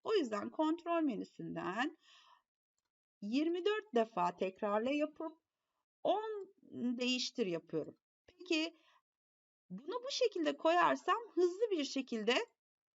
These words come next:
ışınlanma gibi oluyor. Belli bir süre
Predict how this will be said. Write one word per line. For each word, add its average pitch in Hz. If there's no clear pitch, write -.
ışınlanma 311
gibi 214
oluyor. 151
Belli 302
bir 427
süre 202